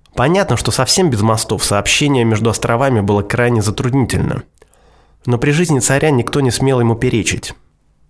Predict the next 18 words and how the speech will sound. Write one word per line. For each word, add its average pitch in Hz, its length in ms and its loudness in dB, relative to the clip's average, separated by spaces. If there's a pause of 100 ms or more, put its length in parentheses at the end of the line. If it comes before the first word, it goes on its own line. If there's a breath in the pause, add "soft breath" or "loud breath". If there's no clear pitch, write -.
(760)
Только 165 260 0
в - 80 -6
тысяча - 340 -2
семьсот 127 400 0
двадцать 113 360 0
седьмом 113 300 0
году 113 280 0
был 117 140 0
построен 110 420 -2
первый 127 380 0
наплавной 110 540 0
Исаакиевский 113 680 -2
мост. 110 460 -2 (1080 soft breath)
Естественно, 139 540 -2
поблизости 110 560 -2
от 98 80 -2
дворца 98 380 0
Меньшикова, 101 640 -2